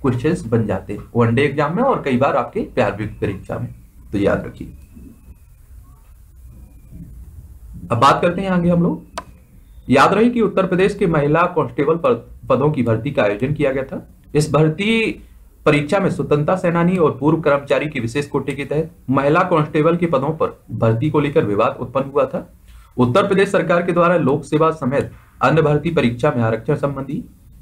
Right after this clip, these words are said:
एक नीति अपनाई जा रही थी, जिसके तहत सामान्य श्रेणी के लिए कट ऑफ से ज्यादा अंक प्राप्त करने वाली सभी पुरुष उम्मीदवारों का चयन किया जाएगा। वहीं उत्तर प्रदेश सरकार के द्वारा यह नियम महिला उम्मीदवारों पर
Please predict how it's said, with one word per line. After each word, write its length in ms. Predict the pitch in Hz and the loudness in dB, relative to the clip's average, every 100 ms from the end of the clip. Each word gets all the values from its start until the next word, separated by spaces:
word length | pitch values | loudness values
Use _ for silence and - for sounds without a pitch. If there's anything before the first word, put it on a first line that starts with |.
| - 143 | -4 0
एक 160 | 156 | 2
नीति 340 | 147 131 175 120 - - - - - - - - - - - - - - - 135 | 0 0 -2 -2 -4 -14 -20 -20 -20 -20 -20 -20 -20 -20 -18 -18 -20 -20 -4 -2
अपनाई 320 | 139 160 170 | 2 2 4
जा 120 | 165 | 4
रही 160 | 165 165 | 2 0
थी, 320 | 214 - - | -4 -8 -4
जिसके 280 | 123 156 220 | -2 2 2
तहत 220 | 214 220 | 4 2
सामान्य 340 | 214 147 160 190 | 2 2 2 2
श्रेणी 240 | 175 180 | 2 2
के 100 | 180 | 0
लिए 220 | 185 190 160 - | -2 0 -2 -2
कट 200 | 131 151 | 0 2
ऑफ 240 | 170 185 | 2 2
से 120 | 180 | -2
ज्यादा 280 | 160 127 147 101 - - 123 | 0 0 0 -2 -6 -2 0
अंक 180 | 147 | 0
प्राप्त 300 | 147 143 147 | 2 2 2
करने 220 | 170 165 165 | 0 0 2
वाली 360 | 156 165 214 - - - | 2 0 -4 -10 -20 -14
सभी 300 | - 139 185 | -2 0 2
पुरुष 280 | 175 165 180 | 0 0 2
उम्मीदवारों 460 | 151 143 131 143 170 | 0 0 0 2 0
का 100 | 160 | 0
चयन 260 | 117 117 147 | 0 0 2
किया 160 | 151 | 2
जाएगा। 320 | 147 143 175 330 - - 139 | 0 0 -4 -10 -16 -6 0
वहीं 160 | 156 | 2
उत्तर 260 | 175 175 190 | 2 2 0
प्रदेश 220 | 185 196 | 0 0
सरकार 320 | - 156 165 | 0 0 0
के 100 | 170 | 0
द्वारा 240 | 165 160 170 | 0 2 2
यह 140 | 147 | 0
नियम 340 | 139 151 156 117 | 0 0 0 2
महिला 240 | 117 143 | 4 4
उम्मीदवारों 520 | 156 156 156 151 143 151 | 2 -2 -2 0 -2 -2
पर 260 | 160 170 | -2 -4